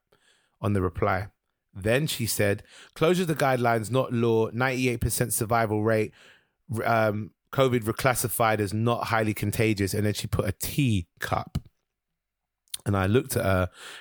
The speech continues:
and I ignored it until she dropped into my D Ms. And then she went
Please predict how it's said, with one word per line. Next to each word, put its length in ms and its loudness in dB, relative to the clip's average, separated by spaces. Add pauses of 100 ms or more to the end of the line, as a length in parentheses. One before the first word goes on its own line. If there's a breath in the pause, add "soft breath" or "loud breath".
and 120 -2
I 120 4
ignored 380 2
it 220 -8
until 240 0
she 140 -2
dropped 300 0
into 240 -2
my 200 2
D 240 0
Ms. 240 0
And 120 -2
then 140 2
she 220 -2
went 320 0